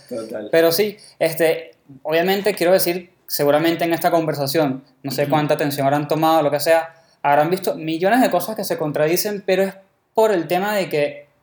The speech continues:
Speaker 2: es social,
Speaker 1: Claro.
Speaker 2: las cosas sociales son muy particulares, son muy personales. Eh, literalmente, mis seguidores o mi audiencia potencial se puede comportar de una forma a las nueve de la mañana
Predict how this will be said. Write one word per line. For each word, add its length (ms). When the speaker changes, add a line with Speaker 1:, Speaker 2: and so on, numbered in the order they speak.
Speaker 2:
es 220
social, 640
Speaker 1:
Claro. 180
Speaker 2:
las 100
cosas 140
sociales 500
son 340
muy 160
particulares, 600
son 220
muy 160
personales. 640
Eh, 520
literalmente, 800
mis 420
seguidores 420
o 80
mi 100
audiencia 400
potencial 560
se 140
puede 200
comportar 460
de 60
una 120
forma 440
a 40
las 140
nueve 160
de 60
la 60
mañana 520